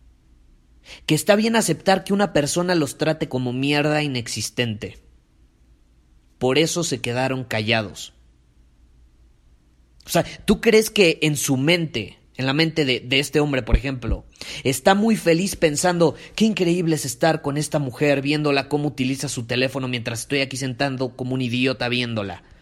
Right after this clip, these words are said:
mientras me ignora"? ¿Crees que eso realmente le gusta? ¿Crees que está feliz él de que le hagan eso? Pues obviamente no. A nadie nos gusta que nos ignoren.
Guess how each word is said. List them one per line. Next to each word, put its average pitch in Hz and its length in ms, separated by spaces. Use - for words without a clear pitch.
mientras 120 380
me 117 120
ignora"? 117 460
¿Crees 175 240
que 165 220
eso 143 360
realmente 147 640
le 127 140
gusta? 123 800
¿Crees 156 260
que 175 100
está 165 240
feliz 147 540
él 165 460
de 120 140
que 131 120
le 131 100
hagan 151 200
eso? 165 260
Pues - 120
obviamente 190 480
no. 135 580
A 120 100
nadie 170 360
nos 123 240
gusta 135 320
que 110 120
nos 107 160
ignoren. 107 600